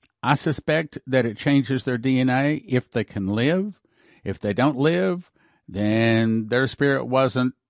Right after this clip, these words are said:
meant to become a demon. Now, maybe I'll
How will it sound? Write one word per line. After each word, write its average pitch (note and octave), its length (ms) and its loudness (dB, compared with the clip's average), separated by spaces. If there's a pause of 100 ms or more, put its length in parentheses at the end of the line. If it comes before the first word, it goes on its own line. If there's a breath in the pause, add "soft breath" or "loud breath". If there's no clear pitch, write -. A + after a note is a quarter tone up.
(140)
meant B2 340 -4
to A#2+ 340 0
become A2 680 -4
a A2+ 80 -10
demon. G2 340 -4 (200)
Now, F#2 340 -4 (1400 soft breath)
maybe C3 260 0
I'll B2 200 0